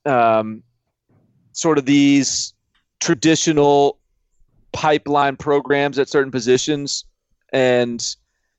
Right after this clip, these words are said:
Clemson on the defensive line, Ohio State at wide receiver, Alabama at outside linebacker. Uh, those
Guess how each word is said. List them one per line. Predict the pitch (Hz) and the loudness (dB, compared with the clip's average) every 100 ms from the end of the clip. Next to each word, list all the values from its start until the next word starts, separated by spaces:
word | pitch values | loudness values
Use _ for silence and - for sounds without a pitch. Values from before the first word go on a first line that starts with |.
| _ | _
Clemson | - 151 135 143 | -4 -4 0 0
on | |
the | 135 | 0
defensive | 139 135 143 139 | 0 0 0 2
line, | 127 131 127 127 127 - _ _ _ - | 2 2 2 0 -4 -14 _ _ _ -6
Ohio | 123 127 135 | -2 0 0
State | - 139 131 | 0 0 2
at | 123 | 2
wide | 127 123 | 0 0
receiver, | 120 - 131 117 123 120 _ _ _ _ - | -4 -6 -4 -2 -2 -2 _ _ _ _ -4
Alabama | 120 123 127 127 127 127 120 - | 0 0 0 0 0 0 -2 -2
at | 127 117 113 _ - - | 0 0 -2 _ -16 -4
outside | 135 131 131 | -2 0 0
linebacker. | 123 123 120 123 120 127 117 _ _ _ _ - | 0 0 0 0 -2 -4 -6 _ _ _ _ -4
Uh, | 120 117 113 110 - _ _ _ _ _ _ _ _ _ _ - | 0 2 2 2 -2 _ _ _ _ _ _ _ _ _ _ 0
those | 139 139 147 143 135 - | 2 4 2 0 0 -4